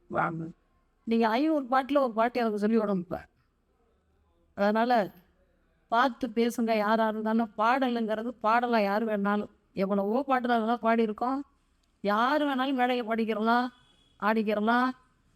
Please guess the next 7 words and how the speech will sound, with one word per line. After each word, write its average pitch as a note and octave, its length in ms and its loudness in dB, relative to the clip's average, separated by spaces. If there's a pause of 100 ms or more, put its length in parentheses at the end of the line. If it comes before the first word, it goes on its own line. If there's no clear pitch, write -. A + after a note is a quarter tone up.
(140)
ஒரு G#3+ 180 -4
பாட்டை C#4 420 2
வந்து, C4 380 0
ஒரு A#3+ 180 -4
பாட்டு C4 380 -2
பிரபலமான C4 560 0
ஆள் B3 240 0